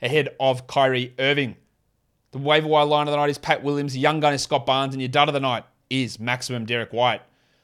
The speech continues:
The top ten in category leagues, Jason Tatum at number one, followed by Kyrie, Steph, Van Vliet, Embiid, Lillard, Kyle Anderson, Scotty Barnes, D'Angelo Russell, Russell, and DeMar DeRozan. Your top ten players rostered in under fifty percent of leagues. Number one was Pat Williams. He's definitely on the fringes.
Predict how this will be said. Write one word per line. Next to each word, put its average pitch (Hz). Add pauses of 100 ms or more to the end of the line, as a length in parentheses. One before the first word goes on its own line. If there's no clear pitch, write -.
The -
top 185
ten 185
in 170
category 170
leagues, 170
Jason 151
Tatum 156
at 143
number 143
one, 147
followed 139
by 127
Kyrie, 135
Steph, 139
Van 123
Vliet, 135
Embiid, 127 (640)
Lillard, 156 (680)
Kyle 170
Anderson, 160
Scotty 143
Barnes, 139
D'Angelo 131
Russell, 127 (120)
Russell, 139
and 127
DeMar 123
DeRozan. 135 (340)
Your 135
top -
ten 156
players 147
rostered 143
in 139
under 143
fifty 135
percent 127
of 131
leagues. 131
Number 147
one 147
was 135
Pat 143
Williams. 147
He's 156
definitely 202
on 175
the 160
fringes. 160